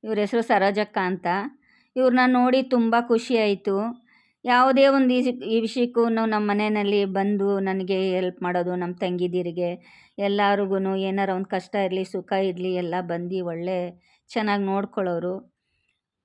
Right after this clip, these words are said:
ಅಷ್ಟೊಂದು ನನಗೂ ಇವ್ರಿಗೂ ಬಾಂಡ್ ತುಂಬ ಚೆನ್ನಾಗಿತ್ತು.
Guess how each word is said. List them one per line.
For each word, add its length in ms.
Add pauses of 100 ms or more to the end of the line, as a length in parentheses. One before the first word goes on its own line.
ಅಷ್ಟೊಂದು 580
ನನಗೂ 440
ಇವ್ರಿಗೂ 360
ಬಾಂಡ್ 640
ತುಂಬ 200
ಚೆನ್ನಾಗಿತ್ತು. 1000